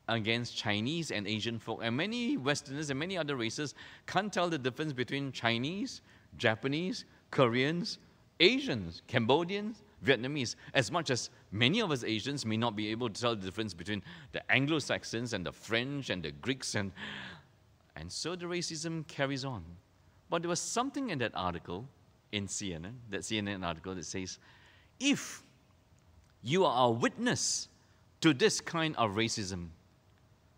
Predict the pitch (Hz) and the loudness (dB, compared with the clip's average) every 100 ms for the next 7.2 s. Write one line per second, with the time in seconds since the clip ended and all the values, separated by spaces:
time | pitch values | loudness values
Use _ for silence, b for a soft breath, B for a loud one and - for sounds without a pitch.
0 | _ _ _ _ _ 113 226 240 226 196 | _ _ _ _ _ 2 4 6 4 0
1 | 190 - 180 123 101 - - - 101 143 | 0 4 4 4 0 -10 -18 -8 4 4
2 | 156 151 127 127 123 110 113 98 98 95 | 6 2 4 2 2 0 0 0 0 4
3 | 127 87 - - - - - 110 117 117 | 4 2 -4 -20 -20 -20 0 2 4 2
4 | 101 90 85 85 80 - - - b b | 0 -2 -2 -4 -6 -12 -20 -20 b b
5 | b b b b b b b b _ - | b b b b b b b b _ 4
6 | 127 135 139 117 262 294 247 190 156 160 | 4 6 4 4 4 4 4 2 2 4
7 | 135 135 | 4 2